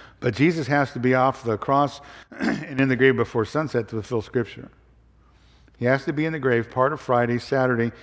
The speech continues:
and then part of Sunday, so to fulfill what he said would happen. So here's God working in the hearts of Joseph and,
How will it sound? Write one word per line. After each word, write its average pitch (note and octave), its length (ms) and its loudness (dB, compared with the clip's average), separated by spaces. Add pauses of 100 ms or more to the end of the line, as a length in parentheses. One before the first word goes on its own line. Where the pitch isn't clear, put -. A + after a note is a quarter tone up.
(240)
and A#2 160 0
then A#2+ 100 0
part C3+ 280 2
of G#2 80 -4
Sunday, A#2+ 440 -4
so A#2 400 0 (360)
to - 80 -10
fulfill C3+ 380 -2
what B2 120 0
he B2+ 100 -2
said B2 280 -2
would G#2+ 140 -4
happen. A2+ 540 -8 (1300)
So B2+ 160 -2
here's C3 240 4
God B2 240 2
working B2+ 280 0
in A#2+ 60 -2
the A#2 100 -4
hearts A#2 280 -2
of G#2 80 -10
Joseph A#2 520 -4
and, G#2+ 140 -6